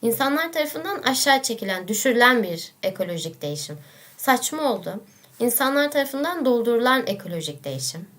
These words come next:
Gitti. İnsanlar tarafından bitirilen,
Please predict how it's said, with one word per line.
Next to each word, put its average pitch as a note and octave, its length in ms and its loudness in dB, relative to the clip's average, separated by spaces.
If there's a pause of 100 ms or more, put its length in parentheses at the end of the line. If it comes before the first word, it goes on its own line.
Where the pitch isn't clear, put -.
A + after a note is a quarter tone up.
(120)
Gitti. F3+ 400 -10 (460)
İnsanlar C4+ 500 0
tarafından C#4 640 -2
bitirilen, A#3 600 2